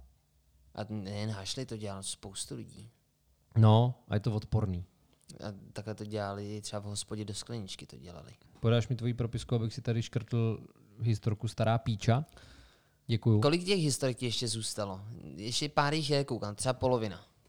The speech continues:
Speaker 2: No, raz, dva, tři, čtyři. Mám tady ještě čtyři.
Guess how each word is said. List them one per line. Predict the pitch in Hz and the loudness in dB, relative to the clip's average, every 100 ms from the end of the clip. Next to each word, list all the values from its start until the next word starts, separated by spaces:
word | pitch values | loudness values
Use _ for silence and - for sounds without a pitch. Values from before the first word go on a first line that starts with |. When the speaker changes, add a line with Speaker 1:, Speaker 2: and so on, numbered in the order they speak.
| _ _ _ - | _ _ _ 4
Speaker 2:
No, | 120 117 135 - | 10 12 12 10
raz, | 123 127 131 117 | 10 10 8 6
dva, | 120 120 120 | 6 8 6
tři, | - - 117 120 123 120 _ _ _ _ | 2 2 6 6 4 2 _ _ _ _
čtyři. | - - - 113 101 87 _ _ _ _ _ _ _ _ _ _ _ _ 113 | -12 -4 6 8 8 4 _ _ _ _ _ _ _ _ _ _ _ _ 0
Mám | 107 | 2
tady | 110 107 | 4 4
ještě | 104 98 - 101 | 4 2 0 -2
čtyři. | - - 107 92 | -4 2 4 2